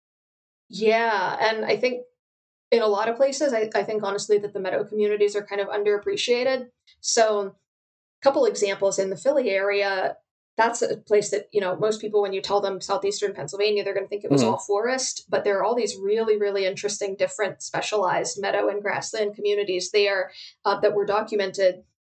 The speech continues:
Speaker 1: One of the benefits of some of the eastern cities is that you had really early written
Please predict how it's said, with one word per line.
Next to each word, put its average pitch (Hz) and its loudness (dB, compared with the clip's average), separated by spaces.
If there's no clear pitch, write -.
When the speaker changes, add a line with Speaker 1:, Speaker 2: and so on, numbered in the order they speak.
Speaker 1:
One 214 4
of 214 0
the 190 0
benefits 202 2
of 208 0
some 190 0
of 185 0
the 175 0
eastern 196 -2
cities 196 0
is 208 0
that 214 -2
you 202 2
had 190 -2
really 214 2
early 202 2
written 190 -2